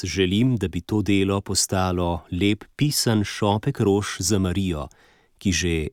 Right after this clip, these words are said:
dvainšestdeset let stoji ob poti mojega življenja. Seveda sem mnoge cvetove podedoval ali prevzel od drugih, ali pa so mi bili drugače dani. Vedno znova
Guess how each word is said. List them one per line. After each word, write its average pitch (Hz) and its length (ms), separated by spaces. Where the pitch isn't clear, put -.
dvainšestdeset 95 1120
let 98 440
stoji 101 540
ob 90 180
poti 127 380
mojega 90 420
življenja. 76 640
Seveda 127 420
sem 95 200
mnoge 104 440
cvetove 90 600
podedoval 92 840
ali 104 240
prevzel 110 600
od 80 160
drugih, 90 560
ali 85 180
pa 90 100
so 107 160
mi 98 120
bili 87 240
drugače 104 520
dani. 71 400
Vedno 95 340
znova 104 540